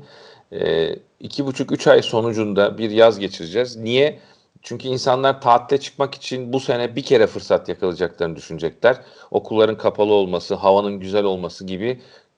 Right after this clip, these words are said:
bazı değiştiremeyecekleri kıstaslar olacak. Bir kere bu şansı yakaladıysam ben en iyi zamanda benim için en uygun,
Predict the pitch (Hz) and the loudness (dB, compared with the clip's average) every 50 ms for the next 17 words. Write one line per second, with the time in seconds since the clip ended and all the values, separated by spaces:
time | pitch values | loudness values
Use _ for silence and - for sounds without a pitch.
0 | - - 95 98 101 104 104 101 107 110 113 113 113 - _ _ _ - 90 90 | -4 0 4 4 4 4 4 2 0 -2 -4 -4 -6 -10 _ _ _ -12 -6 -4
1 | 95 98 98 98 - 107 117 120 117 110 95 95 95 - 123 127 127 - - - | -4 -4 -4 -6 -6 -4 -4 -4 -2 -2 -4 -6 -4 -4 -6 -6 -6 -10 -6 0
2 | - 107 101 - - 107 98 87 76 80 - - 104 - 110 107 107 101 95 - | 0 0 0 0 -2 -2 -2 -2 -4 -6 -10 -12 -6 -2 0 2 2 0 0 -2
3 | - 107 107 101 - 107 101 - 113 107 104 107 98 - 107 120 139 - - - | -4 -4 -4 -2 -4 -4 -2 -2 -2 -2 -2 -4 -2 0 0 0 0 -2 -10 -20
4 | - - _ _ _ - - 80 95 104 113 123 123 - - _ _ - 120 127 | -20 -20 _ _ _ -8 0 4 4 4 4 2 0 -8 -16 _ _ -2 0 0
5 | 127 120 113 107 92 98 95 92 90 90 87 90 90 104 120 113 104 101 107 117 | 0 0 -2 -4 -2 -2 -2 -2 -2 -4 -4 -4 -2 -2 -2 0 0 -2 -2 -2
6 | 113 - - 110 101 - 117 123 127 - - 107 107 101 101 110 120 120 113 | -4 -8 -10 -10 -6 -2 0 0 0 -2 -2 -4 -4 -4 -4 -4 -6 -6 -8